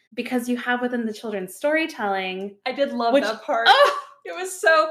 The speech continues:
Speaker 2: cute and so great and such an engaging way to tell this exposition.
Speaker 1: It was so well done.
Speaker 2: Yeah.
Speaker 1: I loved that part. And then, then the parallel part at the end made me tear
Speaker 2: Mm-hmm.
Speaker 1: up. This is a great movie.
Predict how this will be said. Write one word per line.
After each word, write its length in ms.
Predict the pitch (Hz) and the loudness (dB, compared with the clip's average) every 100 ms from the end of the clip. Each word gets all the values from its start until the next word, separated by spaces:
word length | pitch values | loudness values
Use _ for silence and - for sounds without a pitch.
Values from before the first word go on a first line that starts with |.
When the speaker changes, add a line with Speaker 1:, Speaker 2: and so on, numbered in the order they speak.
| - | -2
Speaker 2:
cute 220 | 311 302 | -8 -8
and 100 | 294 | -8
so 240 | 294 285 294 | -4 0 0
great 220 | 277 269 | 0 -4
and 120 | 269 | -6
such 220 | 277 294 | -4 -6
an 140 | 392 381 | -6 -8
engaging 720 | 262 - 214 214 214 254 226 | -8 -6 -6 -6 -6 -8 -6
way 260 | 196 190 202 | -6 -6 -8
to 120 | 208 | -14
tell 640 | 208 - 202 190 196 196 - | -18 -14 -8 -6 -4 -8 -10
this 200 | 202 202 | -14 -12
exposition. 600 | 196 202 196 180 190 240 269 | -12 -14 -18 -18 -16 -14 -10
Speaker 1:
It 80 | 214 | -6
was 260 | 208 - - | -6 -8 -10
so 240 | 214 214 | -6 -4
well 220 | 247 262 | -2 -2
done. 500 | 254 202 185 180 180 - | -2 -4 -4 -6 -10 -10
Speaker 2:
Yeah. 200 | 190 - - _ 202 | -10 -10 -16 _ -8
Speaker 1:
I 80 | |
loved 600 | 196 185 180 185 220 214 180 | -8 -8 -10 -4 -2 -4 -8
that 140 | 170 - | -10 -10
part. 220 | 92 190 | -10 -8
And 60 | 190 | -10
then, 100 | 196 - - | -12 -14 -12
then 120 | 202 | -10
the 80 | 196 | -8
parallel 420 | 214 208 202 196 | -4 -2 0 -2
part 140 | 196 175 | -4 -8
at 80 | |
the 100 | - - | -8 -6
end 440 | 214 233 247 240 - - | -2 0 0 -2 -10 -6
made 160 | 220 | -4
me 100 | 226 | -4
tear 220 | 226 - | -4 -4
Speaker 2:
Mm-hmm. 260 | 175 247 269 | 0 2 2
Speaker 1:
up. 80 | - - - | -2 -14 -12
This 120 | 381 | -8
is 120 | 440 | -6
a 40 | 415 | -4
great 220 | 381 311 | -2 0
movie. 260 | 415 302 | 0 0